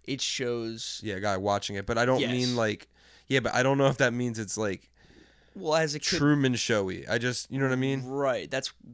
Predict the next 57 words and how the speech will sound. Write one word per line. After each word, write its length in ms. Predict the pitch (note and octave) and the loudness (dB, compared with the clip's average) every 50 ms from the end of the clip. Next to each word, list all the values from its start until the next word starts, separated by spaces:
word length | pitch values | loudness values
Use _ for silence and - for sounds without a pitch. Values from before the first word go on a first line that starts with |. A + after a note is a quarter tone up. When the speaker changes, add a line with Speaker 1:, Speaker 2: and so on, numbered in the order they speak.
| - - | -10 -6
Speaker 1:
that's 220 | D3 D3+ D3+ - | -4 -4 -2 -4
kind 260 | - - F3 E3 E3 | -4 -4 -6 -6 -4
of 80 | D#3 C#3 | -4 -4
the 60 | C3+ | -4
Speaker 2:
'Cause 80 | B2 A2+ | 0 4
that 180 | B2+ C#3 E3+ | 6 8 8
was 140 | F#3+ G3 F3 | 8 6 6
a 20 | D#3+ | 4
Speaker 1:
feel. 40 | A#2+ | 2
Speaker 2:
show. 600 | - B2 - - A#2+ A#2 F#2+ D2+ - - - - - - - - - - - | 0 -2 -2 0 0 -2 -2 -2 -6 -10 -14 -18 -18 -20 -20 -20 -20 -6 -2
But 140 | - C#3 - - | -2 0 2 2
I 120 | C#3 D3 | 0 2
didn't, 340 | E3 G3+ G3+ F#3 F#3+ - - | 4 2 2 2 -2 -4 -4
I 120 | - C#3+ D3 | -4 -4 -2
don't 300 | D#3 F3+ G3 F#3+ - C3 | 0 0 -2 -2 -4 -6
get 220 | D3 E3+ E3 - | -8 -8 -6 -6
the 80 | F3 D#3+ | -8 -10
vibe 440 | C3+ A#2+ D3 C#3+ C#3+ C#3 C#3 C3+ B2 | -6 -4 -4 -2 -2 -4 -4 -4 -4
that 160 | C3+ C3 C3 | -4 -4 -4
it's 220 | C3 A#2+ - - | -4 -6 -8 -6
like 400 | C3 C#3 B2+ A#2 A2 - - - _ _ _ _ _ - | -4 -4 -4 -4 -4 -8 -12 -18 _ _ _ _ _ -20
Speaker 1:
Uh, 40 | - - D3 D3 D3+ | -20 -18 -18 -18 -18
yeah, 140 | - - G#2 | -18 -16 -16
you're 160 | F#2+ - - | -16 -14 -14
right, 180 | C#2 A#1+ - - | -14 -14 -14 -14
you're 120 | - - | -16 -14
right. 100 | G1+ - | -10 -8
Speaker 2:
it's 160 | C3+ B2+ - | -8 -4 0
like 180 | D#3+ D#3+ C#3+ - | 0 0 0 0
a 120 | C3 A2+ | -2 -4
show. 640 | - - - - - - A2+ B2+ C3 G#2+ - - - - | -2 -2 -2 -2 -2 -2 -2 -2 -2 -2 -4 -8 -8 -4
Speaker 1:
I 60 | - | -2
Speaker 2:
I 40 | C3 | -2
Speaker 1:
don't 100 | B2+ A#2+ | 0 2
Speaker 2:
get 80 | F3+ F#3 | 4 4
a 80 | F3 D3 | 4 2
Speaker 1:
think, 100 | C3 A2+ | 0 0
Speaker 2:
vibe 360 | A#2+ A#2+ C3+ D3+ D#3+ C#3+ B2+ | 2 4 6 4 4 4 2
that 120 | B2+ A#2+ | 2 2
it's 200 | A#2+ A#2+ - - | 2 0 -4 -4
like 260 | B2+ B2 A#2+ A2+ - - - - - - - | -2 -2 -2 -4 -6 -14 -20 -20 -20 -14 -10
Speaker 1:
I 60 | - C#3+ | -8 -6
don't 40 | C#3 | -2
Speaker 2:
some 260 | - - D3 D3 C#3 | 0 0 0 0 -2
Speaker 1:
think 260 | - - - - A2+ A#2+ | -4 -4 -2 -2 0 2
people 120 | C#3 E3 | 2 2
Speaker 2:
fantasy. 260 | D#3+ C#3+ C3+ B2+ A#2+ B2+ | 2 2 0 0 0 0
Speaker 1:
are 20 | |
watching 420 | B2+ B2 C3+ C#3 C3 - C#3+ C#3+ | 2 2 2 0 -2 -4 -6 -6
it 140 | C#3+ C3+ C3 - - | -6 -6 -6 -8 -8
other 280 | - B2 A#2+ C#3 C3+ | -8 -6 -6 -6 -8
than 380 | B2 A#2 B2 A#2+ A#2+ A#2 A#2 A#2 | -6 -6 -6 -6 -4 -6 -4 -4
Speaker 2:
Somebody. 720 | A#2 A#2 A#2 A2+ A2+ G#2+ F#2 - D#2+ D#2+ C2 A1+ G#1+ - - - | -2 -2 -2 -2 -4 -4 -4 -6 -6 -6 -6 -8 -12 -14 -18 -12
Some 220 | - - A#2+ A#2 | -6 -4 -4 -4
people. 440 | - - B2 A2 - - - - A#2+ A#2 | -4 -4 -6 -6 -6 -8 -12 -12 -12 -12
Speaker 1:
Yeah. 380 | A#2 A#2+ B2+ C3 A#2+ F#2+ - | -10 -8 -6 -4 -4 -4 -4
Speaker 2:
Some 400 | - - B2+ B2+ C#3 C#3 B2+ A2 | -4 -2 -2 0 0 -2 -4 -6